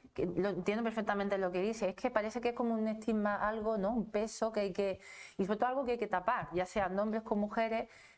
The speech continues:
como mujeres, ¿no? Eh, cuando yo hablo de calvas,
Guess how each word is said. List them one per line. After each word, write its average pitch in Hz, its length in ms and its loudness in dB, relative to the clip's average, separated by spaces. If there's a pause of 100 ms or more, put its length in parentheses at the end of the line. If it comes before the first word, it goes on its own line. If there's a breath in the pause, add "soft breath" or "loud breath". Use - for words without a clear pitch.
como 196 160 2
mujeres, 190 440 0
¿no? 180 300 -2 (460 soft breath)
Eh, 196 200 2
cuando 196 220 0
yo 220 120 4
hablo 302 120 0
de 285 120 -2
calvas, 277 680 0